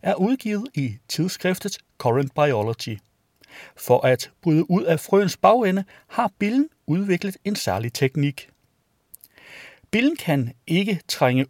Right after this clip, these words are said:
ud af slidsen uden at motivere frøen til at åbne den, fordi endemusklens pres holder slidsen lukket, skriver økologen, der er hovedforfatter på frøforskningen.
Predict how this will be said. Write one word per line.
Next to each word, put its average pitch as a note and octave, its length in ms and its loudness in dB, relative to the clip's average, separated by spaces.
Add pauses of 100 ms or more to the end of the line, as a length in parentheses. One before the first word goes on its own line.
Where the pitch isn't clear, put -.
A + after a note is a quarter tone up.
(120)
ud F3+ 200 -2
af B2+ 340 2
slidsen D3+ 600 -4
uden E3 240 2
at - 340 -2
motivere C#3 680 -2
frøen D3+ 340 -2
til - 140 -4
at C3+ 160 -2
åbne D#3 320 0
den, G#2 240 -4 (280)
fordi G#3 420 -6 (260)
endemusklens C3+ 1040 0
pres - 440 -4
holder B2 360 2
slidsen C3 440 -4
lukket, A#2+ 380 -2 (300)
skriver G#3 600 -2
økologen, C#3 680 -2 (480)
der B2 180 2
er A2 260 2 (100)
hovedforfatter B2 680 -2
på A2+ 380 -8 (100)
frøforskningen. C3 960 0